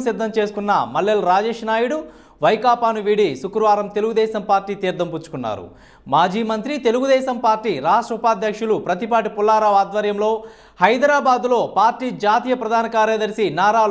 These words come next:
లోకేష్ సమక్షంలో మల్లెల రాజేష్ తెలుగుదేశం పార్టీలో చేరారు. నారా లోకేష్ రాజేష్కి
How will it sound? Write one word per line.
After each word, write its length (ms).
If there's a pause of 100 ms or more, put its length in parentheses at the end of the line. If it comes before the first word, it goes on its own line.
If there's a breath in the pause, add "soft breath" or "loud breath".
లోకేష్ 400 (140)
సమక్షంలో 580 (560 soft breath)
మల్లెల 280 (100)
రాజేష్ 380
తెలుగుదేశం 520
పార్టీలో 440
చేరారు. 380 (580 soft breath)
నారా 280 (120)
లోకేష్ 420 (140)
రాజేష్కి 500